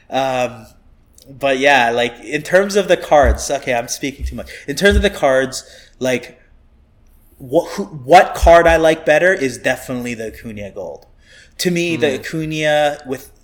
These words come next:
Speaker 1: Acuna's, you know, uh, autograph that year, he took, you know, ten minutes on each card, you know, signing, right? And
Speaker 2: <laughs>
Speaker 1: his auto is never,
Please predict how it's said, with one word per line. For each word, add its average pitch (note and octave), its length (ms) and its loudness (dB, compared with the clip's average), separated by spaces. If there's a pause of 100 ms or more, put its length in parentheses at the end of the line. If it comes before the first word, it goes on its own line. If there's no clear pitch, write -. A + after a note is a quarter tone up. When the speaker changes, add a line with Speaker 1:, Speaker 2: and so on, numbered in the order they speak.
(160)
Speaker 1:
Acuna's, C#3+ 720 -4 (340)
you C3 120 -6
know, C3 160 -2 (140)
uh, B2 440 -4
autograph C3+ 800 0
that A#2+ 280 -4
year, B2 480 -4
he D#3 220 -12
took, - 400 -6 (460)
you B2+ 100 -6
know, A#2+ 100 -6
ten D3 280 -8
minutes C3 260 -6
on G#2+ 140 -6
each A#2 240 -12
card, G#2 420 -6 (160)
you A#2+ 120 -12
know, G#2+ 100 -12
signing, G#2+ 540 -12
right? A2 400 -10
And A#3 240 -16
Speaker 2:
<laughs> - 760 -16
Speaker 1:
his D3 360 -8
auto C#3+ 480 2
is B2 220 -8
never, C3 480 -4